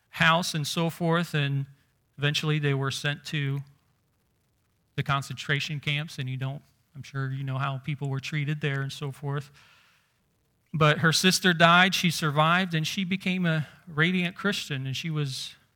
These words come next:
later lecturing on forgiveness. She was at a church and lecturing on forgiveness. And one of these meetings, a man comes up to her and says, "Carrie, I want you to forgive me."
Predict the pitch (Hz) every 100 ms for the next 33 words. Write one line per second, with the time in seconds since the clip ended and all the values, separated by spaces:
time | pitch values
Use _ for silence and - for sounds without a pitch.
0 | _ _ _ _ 156 170 156 156 170 -
1 | 143 143 139 _ _ - 147 139 151 170
2 | 170 143 131 - _ _ _ _ _ _
3 | _ _ - 139 131 120 - - 180 170
4 | 156 139 147 151 156 143 139 - 135 160
5 | 160 160 - - _ _ _ _ _ _
6 | _ _ _ _ _ _ _ _ _ _
7 | _ _ _ _ - 175 175 170 170 185
8 | 247 240 233 208 220 226 156 143 151 180
9 | - - - 160 170 196 180 - 135 131
10 | 139 - 151 160 156 - 156 147 - -
11 | _ _ - 170 165 160 160 165 - 170
12 | 156 151 156 143 160 135 110 117